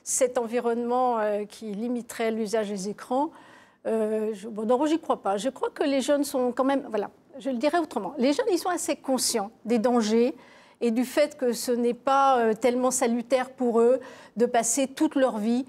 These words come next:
dans un monde numérique, euh, en interaction, en subissant des sollicitations, euh, notamment des sollicitations commerciales.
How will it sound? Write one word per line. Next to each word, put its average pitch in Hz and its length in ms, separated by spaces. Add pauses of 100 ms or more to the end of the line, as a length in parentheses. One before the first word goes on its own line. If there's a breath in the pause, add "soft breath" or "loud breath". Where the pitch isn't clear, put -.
(240 loud breath)
dans 233 220
un 226 80
monde 247 280
numérique, 240 720
euh, 226 180
en 226 140
interaction, 233 880
en 240 60
subissant 233 580
des 214 140
sollicitations, 220 920
euh, 208 100
notamment 220 400
des 208 140
sollicitations 208 1040
commerciales. 233 580